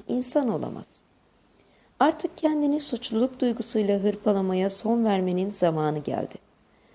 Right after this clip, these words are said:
Hata yapmış olabilirsin ama bu suç işlediğin anlamına gelmiyor. Artık kendine karşı daha hassas, daha nazik olmanın zamanı geldi.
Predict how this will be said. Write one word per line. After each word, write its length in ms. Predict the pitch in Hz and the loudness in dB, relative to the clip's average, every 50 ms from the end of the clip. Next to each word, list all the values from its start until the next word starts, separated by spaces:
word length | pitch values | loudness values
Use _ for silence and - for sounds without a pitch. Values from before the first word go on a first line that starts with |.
| _ _ _ | _ _ _
Hata 320 | - - - - 254 285 | 0 0 4 4 4 4
yapmış 520 | 349 349 320 285 - - 269 302 - - - | 4 4 2 0 -2 -2 -2 -2 -2 -2 -2
olabilirsin 720 | - 262 247 277 277 269 277 254 277 269 - - - - - - _ _ _ _ _ _ _ _ _ _ _ - | 0 4 6 6 6 6 6 2 2 0 0 -6 -12 -12 -12 -14 _ _ _ _ _ _ _ _ _ _ _ 2
ama 260 | 180 190 202 196 175 | 4 4 4 4 2
bu 60 | 185 | 0
suç 300 | 180 - - 254 - - - | -2 -4 -4 -6 -6 -6 -8
işlediğin 580 | - - - - 180 165 143 147 147 160 185 185 - | -8 -8 -4 -2 -2 0 0 0 0 0 -2 0 2
anlamına 540 | - 202 202 208 208 208 196 208 202 208 208 | 2 4 4 4 4 4 4 4 4 2 2
gelmiyor. 720 | 208 - 196 190 180 160 147 135 - - - - - - _ _ _ _ _ _ _ _ _ _ _ _ _ _ _ _ _ _ _ _ _ _ _ _ | 4 4 4 4 4 2 0 -4 -4 -4 -4 -6 -8 -14 _ _ _ _ _ _ _ _ _ _ _ _ _ _ _ _ _ _ _ _ _ _ _ _
Artık 420 | - 214 285 294 - - 320 - - | 4 4 4 4 2 -2 -4 -4 0
kendine 460 | - 262 247 247 247 262 285 277 - | 2 2 4 4 4 4 4 2 4
karşı 460 | - 330 311 285 294 - 277 254 208 | 4 4 4 4 2 0 -2 2 4
daha 300 | 220 214 233 269 285 247 | 4 6 6 4 2 2
hassas, 460 | 226 214 220 - - 170 170 175 - - - - _ _ - _ _ - | 0 0 0 0 0 0 0 0 -4 -12 -20 -20 _ _ -20 _ _ 6
daha 260 | - 220 254 311 330 | 6 8 8 6 4
nazik 400 | 311 294 285 285 - 294 294 - | 4 4 2 2 2 0 2 4
olmanın 460 | 233 240 240 233 233 240 240 240 254 | 6 6 6 6 6 4 4 4 2
zamanı 500 | 262 247 - 226 208 202 202 196 196 196 | 0 0 0 2 2 2 2 2 2 0
geldi. 440 | 196 175 165 151 143 120 - - - | 2 2 2 2 2 0 -2 -8 -12